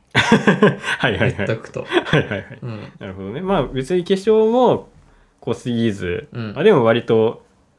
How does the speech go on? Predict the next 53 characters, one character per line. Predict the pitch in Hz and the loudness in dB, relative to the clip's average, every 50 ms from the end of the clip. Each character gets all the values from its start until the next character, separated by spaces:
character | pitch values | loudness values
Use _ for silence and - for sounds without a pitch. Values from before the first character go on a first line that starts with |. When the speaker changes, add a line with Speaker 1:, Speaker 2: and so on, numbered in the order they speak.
| _ _ _ | _ _ _
Speaker 1:
そ | 117 107 | -14 -12
の、 | 104 98 98 95 95 98 - - _ _ _ _ | -10 -8 -8 -8 -8 -10 -12 -16 _ _ _ _
ち | - 180 | -6 -6
ゃ | 185 | -4
ん | 180 | -2
と | 185 160 | 0 -2
し | 143 - | -2 0
て | - 120 | 0 0
る | 110 110 | 0 0
な | 110 117 | 0 -2
っ | - - | -4 -6
て | _ _ - - | _ _ -20 -18
感 | - - - 139 | -18 -18 -20 -20
じ。 | - | -20
Speaker 2:
そ | - - - - - 170 | -20 -20 -16 -12 -10 -10
う | 156 | -10
そ | 143 - - 110 | -10 -12 -14 -14
う | |
そ | - - - | -14 -16 -18
う | - | -16
そ | - 98 | -14 -14
う。 | 87 | -14
Speaker 1:
は | 85 | -14
い | - | -14
は | 95 | -18
い | 98 | -20
は | - | -20
い | _ | _
は | - | -20
い | 131 - _ - | -20 -20 _ -20
は | 127 | -20
い。 | - _ - - _ _ _ _ _ _ _ _ _ _ _ _ _ _ | -20 _ -20 -20 _ _ _ _ _ _ _ _ _ _ _ _ _ _
身 | - 170 175 | -8 -8 -4
長 | 165 165 156 | 0 2 2
は | 151 | 4
ど | 143 147 143 | 4 4 4
の | 139 131 | 4 4
ぐ | 131 127 | 4 2
ら | 120 | 2
い | 120 | 0
で | 117 | -2
す | 117 - | -4 -6
か？ | - - - - - _ _ _ _ _ | -12 -20 -20 -20 -20 _ _ _ _ _
Speaker 2:
あ | - 143 147 151 143 139 127 117 113 107 | -4 0 0 2 2 2 2 2 0 -2
あ、 | 110 | -2
い | 117 127 135 123 110 | -2 0 0 0 -2
い | 101 | -4
質 | - - - - | -8 -10 -12 -12
問 | 104 101 101 | -10 -10 -10
っ | 107 | -8
す | - 135 | -6 -6
ね。 | - - 196 - - 214 - 294 - - 320 - - | -2 0 0 0 0 2 2 2 2 4 2 0 0
Speaker 1:
<laughs> | - | -4